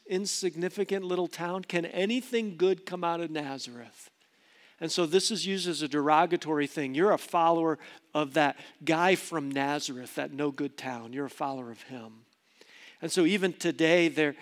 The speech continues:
eh, recently, there's been protests in certain streets in the Arab world where Muslims will, will put this mark on their shirt or hold a sign with the mark saying, "You know what?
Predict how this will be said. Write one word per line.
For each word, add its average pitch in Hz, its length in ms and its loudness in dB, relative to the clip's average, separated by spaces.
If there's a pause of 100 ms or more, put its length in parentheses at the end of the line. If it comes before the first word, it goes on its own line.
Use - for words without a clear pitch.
(220)
eh, 170 280 -4 (120)
recently, 160 540 0
there's 147 280 2
been 160 200 -2
protests 202 720 2
in 156 120 -4
certain 202 560 0 (340)
streets - 640 0
in 175 80 -2
the 170 140 4
Arab 180 320 2
world 165 440 4 (200)
where 180 240 4
Muslims 185 1120 0 (300)
will, 175 320 4
will 175 160 4
put 220 420 -2
this 202 240 2
mark 185 340 0
on 170 160 -2
their 147 160 -2
shirt 143 520 -4 (1300)
or 175 340 -2
hold 226 380 6
a 190 60 4
sign 208 480 2
with 190 140 4
the 180 80 -2
mark 165 300 -2
saying, 165 300 -2
"You 170 100 0
know 180 140 0
what? 214 220 4